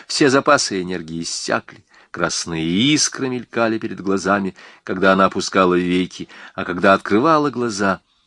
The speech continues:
перед ними, по всему обзору её зрения, порхали чёрные бабочки. Она только неопределённо ощутила, что Фаго становится на колени около неё.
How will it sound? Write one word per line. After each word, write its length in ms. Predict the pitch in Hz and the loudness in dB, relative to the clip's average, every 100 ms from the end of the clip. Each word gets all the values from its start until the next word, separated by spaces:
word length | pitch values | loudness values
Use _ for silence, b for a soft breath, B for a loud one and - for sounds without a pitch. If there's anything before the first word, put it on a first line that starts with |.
| _ | _
перед 260 | 95 90 85 | -6 -6 0
ними, 320 | 98 104 87 | 2 2 0
по 140 | - | -6
всему 320 | 80 - 90 143 | -10 -4 0 0
обзору 480 | 123 98 120 120 | 0 0 2 2
её 200 | 117 113 | 0 -2
зрения, 500 | 107 90 98 98 95 - _ _ _ _ _ | -2 0 0 -2 -6 -12 _ _ _ _ _
порхали 600 | - 80 - 98 95 92 _ _ _ _ | -8 -6 -2 0 0 0 _ _ _ _
чёрные 500 | - - 82 80 78 | -8 -6 -6 -8 -8
бабочки. 560 | 73 71 76 - - _ _ _ _ _ _ _ _ _ _ | -10 -10 -12 -14 -18 _ _ _ _ _ _ _ _ _ _
Она 280 | - 147 165 | -4 0 0
только 360 | - 98 - 104 | 4 2 2 0
неопределённо 800 | 113 113 123 156 175 123 85 - b b | 0 -2 -2 2 4 4 -2 -8 b b
ощутила, 880 | - 95 - - 107 - 160 160 147 | -4 -2 -2 -4 -6 -6 -4 0 0
что 320 | 131 - 123 | -2 -2 -2
Фаго 440 | 113 131 131 131 160 | 0 -2 -2 0 0
становится 680 | - - 92 120 113 - 95 | -2 -4 -4 -4 -6 -8 -8
на 120 | 90 | -8
колени 420 | - 87 101 92 | -4 -2 -2 -4
около 320 | 80 - 85 | -8 -8 -10
неё. 320 | 80 80 80 | -8 -6 -6